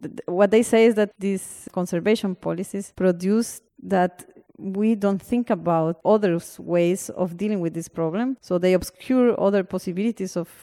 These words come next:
solving the problem of cr-, uh, yeah, like the climate, uh, ch-, uh, crisis and the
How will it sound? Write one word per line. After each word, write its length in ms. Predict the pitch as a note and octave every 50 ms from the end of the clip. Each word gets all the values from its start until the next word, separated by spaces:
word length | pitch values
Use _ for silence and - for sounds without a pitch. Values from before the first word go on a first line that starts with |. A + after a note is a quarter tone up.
| - -
solving 580 | - - - G#3 G#3 A3 F#3 F3 F3 E3+ E3
the 300 | E3 E3 D#3+ D#3+ D#3+ D#3+ - _ _ _
problem 340 | - F3+ F3+ F3+ F#3 F3+ E3+
of 200 | E3+ E3 - _
cr-, 200 | _ - - - -
uh, 60 | D#3+ E3 D#3 D3+ D3+ D3+ D3+ D#3 D#3
yeah, 160 | E3 E3+ D#3+
like 180 | D#3 D#3 D#3+
the 80 | D#3+ D#3+
climate, 480 | - F#3 E3+ E3+ F3 F3 D#3+ - - -
uh, 160 | - - E3
ch-, 160 | - - _ _ -
uh, 480 | - G3+ - - - - - - - -
crisis 460 | - F3 E3+ F3+ - - E3 E3+ -
and 160 | E3+ D#3+ D#3
the 300 | D#3 D#3 D#3+ D#3 F3